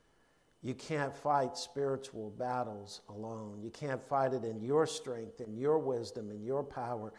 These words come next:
You need a power who is beyond you, the power of God in your life. So stay humble. Stay humble.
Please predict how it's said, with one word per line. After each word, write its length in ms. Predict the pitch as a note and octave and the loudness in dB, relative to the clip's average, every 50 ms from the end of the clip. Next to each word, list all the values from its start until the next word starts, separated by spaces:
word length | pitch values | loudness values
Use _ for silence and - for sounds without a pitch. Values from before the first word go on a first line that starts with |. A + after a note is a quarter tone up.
| - - - - _ _ | -20 -20 -20 -20 _ _
You 220 | A#2+ B2+ D3 E3 | -4 0 2 2
need 300 | E3+ D#3+ D#3+ D#3+ D3+ C3+ | 4 4 4 4 4 2
a 60 | C3+ | 2
power 580 | C3 - - - C#3 C#3+ C#3+ C3+ C3 C3 A#2+ A#2+ | 0 -2 -4 2 4 6 6 6 4 2 0 -2
who 180 | A#2+ C3 C3 B2 | -2 -2 0 0
is 140 | A#2 G#2+ G2 | -2 -2 -4
beyond 640 | - A#2+ A2 G#2+ A2+ A#2 B2+ C#3 C#3 C#3 C3 A#2+ A#2 | -6 -6 -4 -4 -2 0 2 2 2 2 0 -2 -4
you, 140 | A#2+ A#2 | -4 -6
the 100 | A2 G#2+ | -6 -8
power 560 | G#2 - - - C3+ C3 C3+ C#3 C3+ C3+ C3+ C3 - | -10 -12 -6 -2 0 4 4 4 6 4 2 0 -2
of 220 | A#2+ A#2 G#2+ G#2+ | -6 -6 -4 0
God 500 | B2 C3 B2+ B2+ B2 A2+ A2+ A2 G#2+ G#2+ - - - - - - _ - | 2 2 4 6 4 4 4 2 0 -4 -6 -12 -18 -20 -20 -18 _ -2
in 220 | - B2+ C3 B2 | 0 0 2 4
your 180 | B2+ C3+ C3 C3+ | 6 6 8 8
life. 400 | B2+ C#3 C3+ B2 A2+ G#2+ G2+ G2+ - - - - - - | 10 10 10 10 8 6 4 0 -6 -12 -16 -18 -18 -8
So 240 | - - - B2 A2+ | -6 0 0 2 2
stay 340 | G2 - - - C3 B2 A2 | 0 -2 -2 -2 -2 -2 -2
humble. 480 | G#2 A2+ A2+ G#2 G#2 F#2+ E2 C#2 C2 - - _ _ _ _ _ _ _ _ _ _ _ _ _ _ _ _ _ _ | -4 -4 -6 -6 -6 -8 -10 -14 -16 -20 -20 _ _ _ _ _ _ _ _ _ _ _ _ _ _ _ _ _ _
Stay 280 | - - - A2+ A2 | -16 -6 -4 -4 -4
humble. 500 | G#2+ G#2+ A2 G2 F2+ F2 - - - - | -4 -6 -8 -10 -10 -12 -16 -18 -20 -20